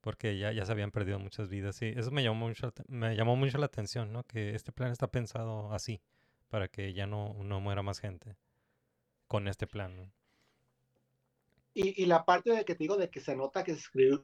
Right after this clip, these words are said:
Speaker 2: se escribió durante la pandemia, es de alguien encerrado en la pandemia, es que te das cuenta de la película, recuerden,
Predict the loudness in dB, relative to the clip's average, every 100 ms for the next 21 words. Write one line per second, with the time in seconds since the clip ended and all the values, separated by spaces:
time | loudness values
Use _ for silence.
0 | -4 -4 0 6 8 10 8 8 4 4
1 | 4 6 6 4 2 _ _ _ _ _
2 | _ _ _ _ _ _ 4 6 8 6
3 | 8 6 8 8 6 6 4 4 4 0
4 | 0 2 0 -4 _ _ _ 2 6 8
5 | 8 4 2 0 0 -2 -2 -2 0 0
6 | 0 0 0